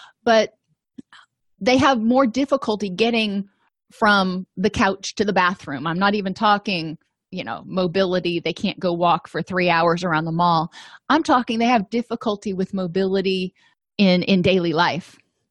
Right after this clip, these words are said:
Depression, anxiety, and anger. Well, all of those things may come along. Depression is a sense of hopelessness and helplessness. And anxiety and anger, it's that fight or flight reaction. I'm feeling vulnerable. I'm afraid that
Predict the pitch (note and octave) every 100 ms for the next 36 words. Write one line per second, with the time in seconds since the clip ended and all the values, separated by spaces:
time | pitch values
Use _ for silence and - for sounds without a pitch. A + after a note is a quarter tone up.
0 | _ - - - - _ _ _ _ -
1 | C4 D4+ F4 F4 C4+ A#3+ C4 B3+ D4 C#4
2 | C#4+ A#3+ A3+ G#3+ A#3 A#3+ B3 C3+ G2 F#3+
3 | - B3 C#4 C#4+ - - A#3+ D4+ D#4 A#3+
4 | C4 - B3 A#3+ A3 A3 A3+ A#3+ A3+ A3
5 | G3+ F#3 A3+ D4+ D4+ - A3+ G3+ G#3+ B3
6 | A3+ A3+ A3+ A3 A#3 A3+ A3 G#3 A3 G3+
7 | A#3 A#3 A3+ F#3+ E3+ - - - - -
8 | - G#3+ A#3 A3+ C4 B3+ C4 A#3+ A#3 -
9 | B3+ C4+ G#3 - - - - A#3 C4 A#3+
10 | A3 A#3+ - A#3 G3+ F#3+ - - C#3+ -
11 | - - - G3+ G#3+ - A#3+ B3 A3+ G#3+
12 | F3+ F#3 G#3 A#3 G#3+ E3 D#3+ D#3 F3 -
13 | G#3+ G#3+ G3+ G3 F3+